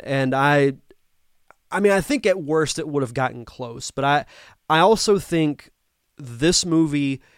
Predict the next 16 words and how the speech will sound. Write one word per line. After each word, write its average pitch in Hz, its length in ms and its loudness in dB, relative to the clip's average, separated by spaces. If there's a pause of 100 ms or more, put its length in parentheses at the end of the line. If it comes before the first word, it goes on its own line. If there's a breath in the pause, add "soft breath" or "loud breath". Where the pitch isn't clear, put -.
(360 soft breath)
as 139 220 0
well 156 320 6
as 147 420 2 (100)
Multiverse 139 520 0
of 120 100 -8
Madness, 120 720 -6 (640)
is, 139 560 -2 (300)
they're 156 180 0
both 175 240 4
gonna 196 140 0
be 165 100 2
very 147 300 2
important 117 560 -6 (120)
for - 160 -6
Marvel, 120 440 0
because 120 600 -8